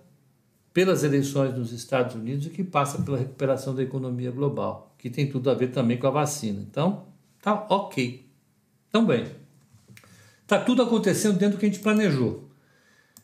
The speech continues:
apesar de ser duro demais. E, então, vamos lá. É... Futuros. Futuro do S... do Dow Jones tá zero vírgula zero oito de alta, S and P quinhentos,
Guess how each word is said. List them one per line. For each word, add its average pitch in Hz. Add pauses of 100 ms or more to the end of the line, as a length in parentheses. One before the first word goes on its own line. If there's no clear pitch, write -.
(180)
apesar 202
de 214
ser 240
duro 214
demais. 160
E, 185
então, 202
vamos 165
lá. 107
É... 139 (1800)
Futuros. 151 (440)
Futuro 208
do 185
S... 196
do 160
Dow 190
Jones 151
tá 156
zero 143
vírgula 135
zero 131
oito 127
de 123
alta, 180 (200)
S 185
and 170
P 151
quinhentos, 127